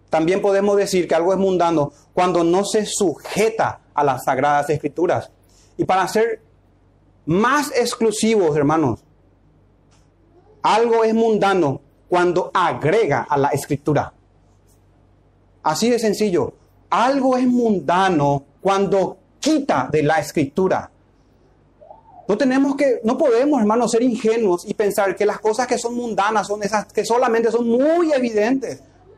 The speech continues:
Toda doctrina que no se sujete en la, a la Sagrada Escritura, todo pensamiento, toda filosofía que quite o agregue a la Escritura, hermano, está yendo en contra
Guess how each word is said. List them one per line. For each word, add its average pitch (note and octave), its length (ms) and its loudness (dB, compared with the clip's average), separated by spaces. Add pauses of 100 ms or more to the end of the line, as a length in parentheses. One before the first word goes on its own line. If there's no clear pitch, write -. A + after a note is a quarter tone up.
(1900)
Toda A#3+ 460 2
doctrina A3 560 0
que G3 100 0
no G3 140 2
se A3 140 0
sujete G3+ 600 -2
en F3+ 80 2
la, F3+ 80 2
a F#3 200 0
la F#3 140 0 (300)
Sagrada G3+ 540 0
Escritura, F#3 560 -2 (160)
todo B3+ 280 0
pensamiento, F#3+ 760 0
toda A#3 240 0
filosofía F3+ 800 -2 (360)
que E3+ 320 -2
quite D4 400 0
o D#4 100 2
agregue F3 480 0
a D3 140 0
la D#3+ 140 2
Escritura, A#3 720 -2
hermano, E3+ 300 0
está D3+ 160 -2
yendo G3 240 0
en G#3+ 140 0
contra G3+ 560 0